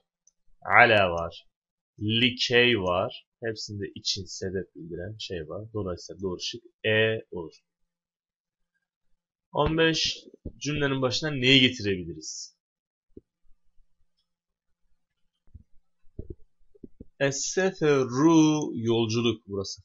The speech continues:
fail. Yolculuk min Ankara'te ila İstanbul, Ankara'dan İstanbul'a hamse saatin takriben, yaklaşık beş saat. Yaklaşık beş saat Ankara'dan İstanbul'a ne?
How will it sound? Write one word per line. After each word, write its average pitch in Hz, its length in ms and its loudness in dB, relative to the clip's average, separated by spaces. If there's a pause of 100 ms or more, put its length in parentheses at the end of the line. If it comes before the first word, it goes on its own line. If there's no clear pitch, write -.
fail. 104 460 -2 (280)
Yolculuk 110 800 -2 (120)
min 123 300 -4
Ankara'te 131 760 -2
ila 104 340 2
İstanbul, 131 760 -4
Ankara'dan 104 680 -4
İstanbul'a 120 680 0 (140)
hamse 131 340 0
saatin 131 1000 -2
takriben, 95 600 -8
yaklaşık 120 560 -4 (120)
beş 110 200 2
saat. 90 720 -4 (360)
Yaklaşık 175 540 -6
beş 139 220 0
saat 110 380 0
Ankara'dan 107 520 -6
İstanbul'a 95 720 -8 (120)
ne? 151 340 -4